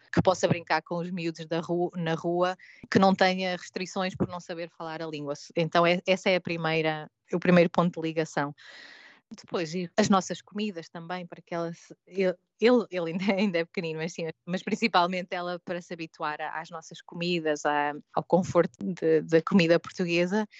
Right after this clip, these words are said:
e ir regularmente também a casa para manter a, a, a ligação com,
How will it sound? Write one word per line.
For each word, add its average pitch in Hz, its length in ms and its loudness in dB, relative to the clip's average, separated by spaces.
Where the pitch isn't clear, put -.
e 240 340 2
ir 190 60 0
regularmente 175 800 2
também 165 380 -8
a 160 40 -8
casa 165 520 -8
para 185 140 0
manter 170 380 -6
a, 156 140 -4
a, 156 340 -8
a 170 40 -6
ligação 156 680 -6
com, 151 400 -12